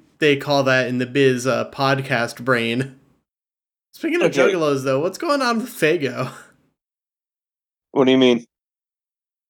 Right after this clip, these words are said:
Speaker 1: I don't know. They got new flavors?
Speaker 2: Not really.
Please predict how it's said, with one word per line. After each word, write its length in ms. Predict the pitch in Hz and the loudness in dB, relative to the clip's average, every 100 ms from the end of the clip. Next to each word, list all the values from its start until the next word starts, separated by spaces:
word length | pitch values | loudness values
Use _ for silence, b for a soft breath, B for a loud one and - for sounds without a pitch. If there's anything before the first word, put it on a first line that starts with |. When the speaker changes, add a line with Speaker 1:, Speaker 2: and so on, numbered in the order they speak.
| _ _ _ _ _ | _ _ _ _ _
Speaker 1:
I 60 | 127 | -8
don't 80 | |
know. 320 | 123 135 139 - | -4 -4 -6 -6
They 120 | 131 | -2
got 140 | 139 | 0
new 120 | 135 135 | 0 0
flavors? 640 | 139 139 143 151 147 - _ _ _ _ _ _ _ _ _ _ _ _ _ - | 2 0 0 -4 -8 -18 _ _ _ _ _ _ _ _ _ _ _ _ _ -8
Speaker 2:
Not 240 | 147 135 | 0 2
really. 320 | 123 117 127 | 2 2 2